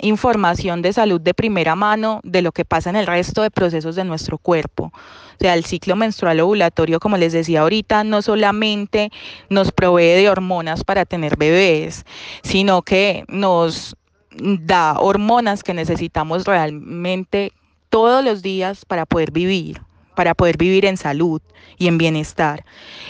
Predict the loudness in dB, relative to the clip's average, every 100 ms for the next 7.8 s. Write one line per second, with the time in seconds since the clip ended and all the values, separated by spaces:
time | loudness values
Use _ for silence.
0 | -2 0 2 2 2 2 0 0 -2 0
1 | 2 0 0 -2 0 2 2 0 -2 _
2 | -20 -20 -18 -10 -2 -2 0 0 0 2
3 | 2 2 2 0 -2 -6 -18 _ -20 -20
4 | -20 -6 0 2 2 2 2 0 -6 -8
5 | -12 _ _ -4 2 2 2 2 2 2
6 | 2 0 2 0 0 0 0 0 0 0
7 | -2 -4 -4 -2 0 0 -2